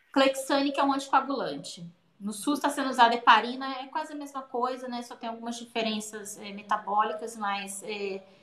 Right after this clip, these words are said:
já tá sendo usado. É um, quase o mesmo protocolo que tá sendo usado no sus, mas como é um hospital particular,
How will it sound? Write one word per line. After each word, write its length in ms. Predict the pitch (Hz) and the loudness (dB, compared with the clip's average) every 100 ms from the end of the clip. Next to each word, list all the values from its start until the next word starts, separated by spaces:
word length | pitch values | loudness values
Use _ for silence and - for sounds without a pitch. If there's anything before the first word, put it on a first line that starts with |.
| - _ - 214 | -20 _ -14 -8
já 80 | |
tá 160 | 202 - | -4 -2
sendo 240 | 262 226 226 | 2 2 4
usado. 420 | 220 175 170 - | 6 8 8 8
É 80 | - | 8
um, 140 | 392 | 8
quase 340 | - 381 381 392 | 8 6 6 2
o 60 | |
mesmo 200 | 381 381 | -6 -6
protocolo 440 | 381 349 311 311 302 | -6 -2 0 0 -2
que 80 | |
tá 60 | 311 | -6
sendo 140 | 302 | -8
usado 260 | 294 285 285 | -2 -2 -2
no 100 | 330 | -8
sus, 420 | - 285 220 196 | -10 -10 -8 -8
mas 160 | 262 285 | -10 -8
como 180 | 381 494 | -2 -2
é 40 | |
um 20 | |
hospital 320 | - - 269 | -2 0 0
particular, 840 | 214 220 - - 214 247 277 247 | 0 -6 -8 2 6 8 6 2